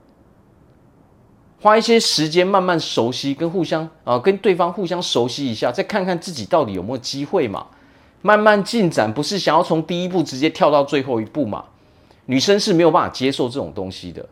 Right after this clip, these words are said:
好，所以我们掌握这几点之后，哦，稍微调整一下，我们就会发现，诶，我们越来越受女生欢迎了嘛。这个时候我们也不用再去着急了嘛。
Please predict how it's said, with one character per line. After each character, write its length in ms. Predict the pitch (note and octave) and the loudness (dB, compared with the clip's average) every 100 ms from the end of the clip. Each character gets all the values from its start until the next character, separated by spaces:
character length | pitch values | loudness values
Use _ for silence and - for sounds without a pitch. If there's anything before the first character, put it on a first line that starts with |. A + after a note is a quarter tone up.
| _ _ _ _ _ _ _ _ _ _ _ - | _ _ _ _ _ _ _ _ _ _ _ -2
好， 140 | C3+ | 0
所 120 | C#3 | 6
以 140 | A3+ C#3+ | 6 6
我 40 | C#3 | 2
们 140 | D#3+ | 2
掌 240 | D#3+ C#3 F#3+ | 4 6 8
握 140 | G#3+ | 6
这 120 | G#3 | 6
几 240 | G3+ - F3 | 2 0 0
点 220 | C#3 G#2 | 0 0
之 220 | - C#3+ | -4 -4
后， 280 | D#3 A2+ - _ _ _ _ _ _ _ - | 0 -2 -4 _ _ _ _ _ _ _ -8
哦， 160 | - | -8
稍 220 | - - A3 | -2 6 8
微 120 | G3+ | 8
调 240 | - F3 | 8 6
整 120 | G3 B2+ | 6 0
一 80 | |
下， 320 | A#2+ E3 A2+ - _ _ _ | 0 0 -2 -6 _ _ _
我 160 | B2+ C3+ | -2 0
们 120 | D#3 | 4
就 140 | G#3 | 6
会 80 | G#3 | 4
发 320 | G3 F3 D#3 | 4 6 6
现， 240 | D#3+ F3+ A2+ | 4 0 0
诶， 140 | A#2+ | 0
我 100 | E3 | 2
们 140 | A#2 C3+ | 0 4
越 160 | F3 | 4
来 100 | C#3 | 6
越 160 | C#3+ C3+ | 4 0
受 240 | - B2+ | 0 -2
女 80 | G2+ | -4
生 220 | - A#2 | -6 -8
欢 260 | A#2 C#3 C#3 | -4 -4 -4
迎 100 | F#2 | -8
了 60 | E2 | -10
嘛。 220 | C#2+ - _ - | -12 -16 _ -10
这 80 | |
个 80 | F#3+ | -6
时 120 | F3 | 2
候 80 | G#3 | 4
我 40 | A#2+ | 4
们 140 | G#2+ | 0
也 80 | F#2+ | -4
不 140 | - | -4
用 180 | B2 C3 - _ | -4 -6 -12 _
再 200 | - C#3 | 0 0
去 200 | A2 B2+ F#2+ | 0 -8 -8
着 240 | - G#2 | -2 0
急 240 | A2 - D2+ | -2 -10 -12
了 100 | |
嘛。 60 | - | -14